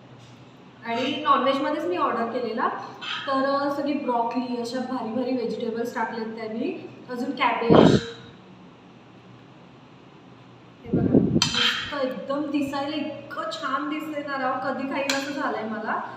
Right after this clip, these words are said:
तर त्याच्यासोबत त्यांनी ना ही, अ, शेजवान सॉस दिलाय. तो पण ह्यांचा ना इथे in house प्रिपेअर केला जातो. ही चटणी पण आणि हे पण. तर, अ, छान एकदम टेस्ट यांची चटण्यांची छान आहे. तर चला ह्या सॉससोबतच खाऊन बघूया.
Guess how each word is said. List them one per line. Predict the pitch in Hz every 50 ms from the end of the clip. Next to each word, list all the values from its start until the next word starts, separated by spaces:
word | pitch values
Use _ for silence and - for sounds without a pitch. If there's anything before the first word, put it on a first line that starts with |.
| - - - - - -
तर | 285 285
त्याच्यासोबत | 302 302 - 311 269 - - 330 320 330
त्यांनी | 349 349 294 302
ना | 302 302 311 339 370 - 285
ही, | 277 269
अ, | 269 254 226 226
शेजवान | - 277 262 - - 247 247 -
सॉस | 269 285 269
दिलाय. | 269 262 262 240 226 233 240 - - - - - - - -
तो | 285 285
पण | 254 320 330
ह्यांचा | 320 302 262 277 277
ना | 262 269 269 285 285 277
इथे | 254 277 - 269 254
in | 240
house | 247 240 247 254 247
प्रिपेअर | - 277 254 - 240 226 226
केला | 226 233 233 226 226
जातो. | 220 226 220 -
ही | 285 294 294
चटणी | - 285 240 - 220 226 240
पण | 240 277 277
आणि | 285 277 277 302
हे | 311 247 - -
पण. | 233 220 196 - - - - - - - - -
तर, | - 262 262 262
अ, | 269 277
छान | 285 - - - 277 277 269 269 285 294 - - -
एकदम | - - - - 269 285 311
टेस्ट | - 311 277 269 277 269 285 294
यांची | 277 262 269
चटण्यांची | - 285 254 247 262 247 247 247 240 285 285
छान | - - 262 262 233 233 233 240
आहे. | 233 220 208 233 285 - - - - - - - -
तर | 285
चला | 294 294 294 269 262
ह्या | 254 269 269
सॉससोबतच | - 262 247 240 240 - 262 247 262 262 294 294 - -
खाऊन | 269 220 214
बघूया. | 214 208 190 185 196 208 226